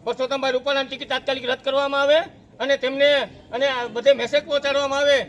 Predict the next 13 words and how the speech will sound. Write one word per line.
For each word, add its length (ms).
કે 80
કોઈ 220
પણ 160
સમાજ 320
વિશે 360
આટલી 260
હલકી 260
કક્ષાની 380
નીતિ, 280
રાજનીતિ 400
ન 60
હોઈ 260
શકે. 360